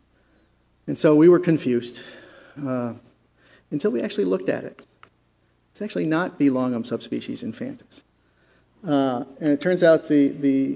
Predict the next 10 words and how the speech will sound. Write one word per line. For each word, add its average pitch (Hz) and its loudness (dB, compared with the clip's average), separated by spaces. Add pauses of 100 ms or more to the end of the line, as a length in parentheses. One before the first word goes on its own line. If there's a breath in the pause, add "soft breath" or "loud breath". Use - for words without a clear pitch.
(120)
folks 170 0
who 147 0
discovered 147 0
it - -6
published 143 -4
a 135 -6
paper, 135 -2
uh, 120 -2
last 120 -2
year 113 -2